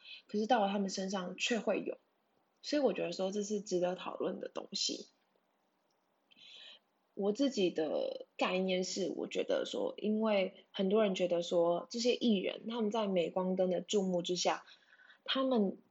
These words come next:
的工作就是要让大家去看，让大家去模仿的，所以他们这样子的行为是可能被模仿的，可能被学习的，所以大家就会把所有的道德规范强加在他们身上，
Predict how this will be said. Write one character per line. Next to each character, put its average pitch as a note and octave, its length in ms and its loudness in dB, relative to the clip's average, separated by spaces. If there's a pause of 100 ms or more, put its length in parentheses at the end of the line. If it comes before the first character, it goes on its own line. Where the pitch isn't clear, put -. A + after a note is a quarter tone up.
(120)
的 G#3+ 100 0
工 A3 280 4
作 A3 180 4
就 G3+ 100 0
是 G3+ 460 2 (180)
要 A#3 200 8
让 A3 180 4
大 G#3 140 2
家 F#3+ 160 2
去 G3 480 -2
看， G3 300 -2
让 G#3 180 0
大 G#3 100 4
家 G3 100 2
去 G#3 140 0
模 F3+ 300 4
仿 - 300 -2
的， - 180 -6 (260)
所 D4 200 4
以 C#4 60 6
他 C#4 140 2
们 A#3+ 220 2
这 C4 80 6
样 A#3 160 4
子 G#3 80 -2
的 G3+ 100 0
行 F#3 300 -4
为 F3 160 -2
是 G#3+ 120 -2
可 F3+ 280 -6
能 E3 180 -10
被 F#3+ 160 4
模 D#3+ 240 -2
仿 - 320 -4
的， - 120 -10 (300)
可 - 140 -4
能 F3 160 -2
被 F#3 160 4
学 - 240 -2
习 - 260 -6
的， - 200 -6 (480)
所 D#4+ 120 2
以 D4 40 4
大 C#4+ 160 2
家 C4+ 120 4
就 C4 140 2
会 B3+ 140 4
把 F#3 180 -2
所 G3 220 0
有 G3+ 80 4
的 E3+ 100 2
道 G3+ 200 2
德 E3+ 140 0
规 F3 220 0
范 F3+ 220 -6
强 F3 200 -6
加 F3+ 200 2
在 F3+ 180 4
他 F3 100 -4
们 E3+ 140 -6
身 D#3+ 220 -8
上， - 240 -8